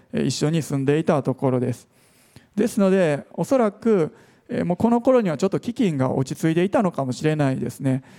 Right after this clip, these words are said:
ですので、もうちょっと、えー、そろそろその場所に戻ってみようと、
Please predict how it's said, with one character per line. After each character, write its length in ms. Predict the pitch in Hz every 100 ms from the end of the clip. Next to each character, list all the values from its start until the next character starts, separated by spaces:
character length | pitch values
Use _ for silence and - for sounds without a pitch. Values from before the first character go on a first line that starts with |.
| -
で 160 | - 190
す 120 | 196
の 100 | 175
で、 420 | 170 180 151 - -
も 220 | 131 165
う 40 | 160 -
ち 100 | 175
ょ 20 |
っ 20 |
と、 280 | - 135 113 - - -
え 140 | 135
ー、 20 |
そ 120 | -
ろ 80 | 170
そ 120 | 143
ろ 220 | 147 143 127
そ 140 | 160
の 80 | 151
場 120 | 156
所 120 | 160
に 80 | 135
戻 220 | 127 160
っ 60 | 170
て 140 | 180
み 80 | 170
よ 140 | 180
う 40 | 160
と、 220 | 127